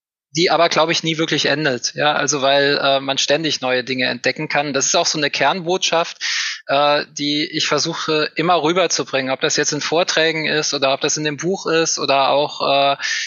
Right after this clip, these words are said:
in meiner Rolle in der Organisation, das ist eben dieses, äh,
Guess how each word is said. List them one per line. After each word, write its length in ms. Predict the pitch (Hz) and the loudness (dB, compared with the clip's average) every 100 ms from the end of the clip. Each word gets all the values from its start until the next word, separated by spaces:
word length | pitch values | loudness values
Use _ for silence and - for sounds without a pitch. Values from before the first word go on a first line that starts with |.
| - | -8
in 140 | 143 143 | -6 0
meiner 260 | 143 147 | 2 4
Rolle 380 | 143 135 160 151 | 2 2 2 2
in 100 | 143 | 2
der 140 | 139 | 0
Organisation, 840 | 139 139 135 131 127 - 139 165 156 | 2 0 0 -2 -2 0 0 0 -2
das 140 | 139 | -2
ist 140 | 156 - | -2 0
eben 340 | 147 147 143 - - - 135 | 0 0 -4 -6 -8 -8 -6
dieses, 440 | 131 143 - - | -2 0 0 -2
äh, 520 | 135 135 135 131 139 | 2 4 4 2 0